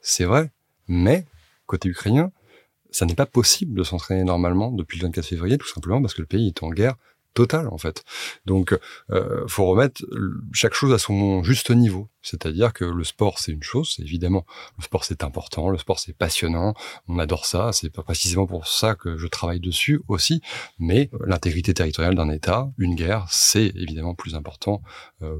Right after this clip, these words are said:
que le reste. Donc je pense que pour toutes ces raisons, Volodymyr Zelensky, le président ukrainien, est tout à fait sérieux quand il menace de boycott.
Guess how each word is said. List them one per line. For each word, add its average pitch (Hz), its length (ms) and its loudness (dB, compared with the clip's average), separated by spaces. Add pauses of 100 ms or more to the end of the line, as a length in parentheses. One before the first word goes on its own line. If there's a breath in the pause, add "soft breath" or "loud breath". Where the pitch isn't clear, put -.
que - 100 -4
le 76 100 -4
reste. 95 240 0
Donc 78 140 -4
je 78 80 -10
pense 92 280 -2
que 95 180 -14
pour 107 120 0
toutes 110 160 0
ces 92 140 -2
raisons, 85 300 -2 (340 loud breath)
Volodymyr 95 440 6
Zelensky, 80 460 -2
le 98 120 0
président 78 360 -4
ukrainien, 78 380 -2
est - 80 -2
tout - 180 -6
à 73 40 -2
fait 80 120 -6
sérieux 78 360 0
quand - 220 -10
il 78 60 -6
menace 82 280 -4
de 80 80 -6
boycott. - 400 -6